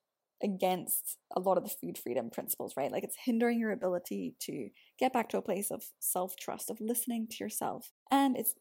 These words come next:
it's just continuing to silence and ignore your own hunger and fullness cues. As the name says, you know, food freedom is about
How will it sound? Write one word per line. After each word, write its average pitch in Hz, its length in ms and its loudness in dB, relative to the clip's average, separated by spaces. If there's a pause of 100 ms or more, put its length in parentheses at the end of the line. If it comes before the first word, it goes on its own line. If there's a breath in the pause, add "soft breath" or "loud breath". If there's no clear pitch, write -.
it's 254 140 2
just 294 160 2
continuing 240 500 2
to 220 80 -2
silence 220 600 0
and 214 120 2
ignore 202 360 0
your - 220 -4 (100)
own 214 280 0
hunger 214 500 -4
and 208 140 -4
fullness 202 360 -2
cues. - 600 -8 (260)
As 254 200 6
the 247 60 4
name 208 200 4
says, - 540 0
you 202 100 -2
know, - 120 -2
food 285 280 0
freedom 233 260 2
is 208 140 -2
about 120 300 2